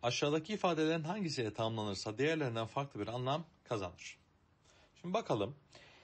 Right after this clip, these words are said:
Kişi hayatta birçok başarı elde edebilir fakat başarılara takılıp kalırsa başarısı eksik kalır.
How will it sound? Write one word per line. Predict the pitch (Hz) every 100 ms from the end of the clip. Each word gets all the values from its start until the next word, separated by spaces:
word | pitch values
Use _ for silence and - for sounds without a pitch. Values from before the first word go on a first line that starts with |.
| - _
Kişi | 190 180 208
hayatta | 202 196 196 185
birçok | 185 190 -
başarı | 156 165 170
elde | 156 147 135
edebilir | 127 113 135 -
fakat | 151 143 143 -
başarılara | 123 135 127 147 196
takılıp | - 117 104 -
kalırsa | 104 107 - 151 180 - _ _ _
başarısı | 127 143 151 123 - 151 170 - _ _
eksik | 127 123 113 -
kalır. | 92 90 - -